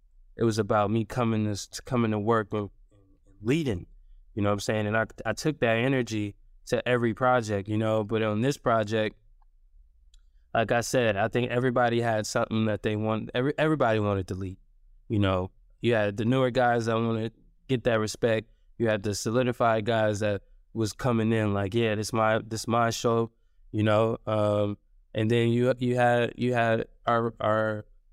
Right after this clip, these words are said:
professional rapper that was like, "Man, I'm a real rapper." You know what I'm saying? His energy, you know, and it, it all, it created the dynamic that people love on screen. So it's like rza, shout out, shout out to the, to the cast, the, the, the casting,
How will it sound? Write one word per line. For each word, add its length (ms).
professional 640
rapper 440
that 100
was 160
like, 220
"Man, 240
I'm 140
a 80
real 260
rapper." 320
You 140
know 60
what 60
I'm 80
saying? 360
His 140
energy, 680
you 180
know, 140
and 120
it, 160
it 140
all, 340
it 140
created 720
the 100
dynamic 640
that 180
people 320
love 280
on 140
screen. 500
So 240
it's 180
like 240
rza, 540
shout 200
out, 180
shout 240
out 160
to 100
the, 160
to 180
the 140
cast, 520
the, 160
the, 320
the 80
casting, 680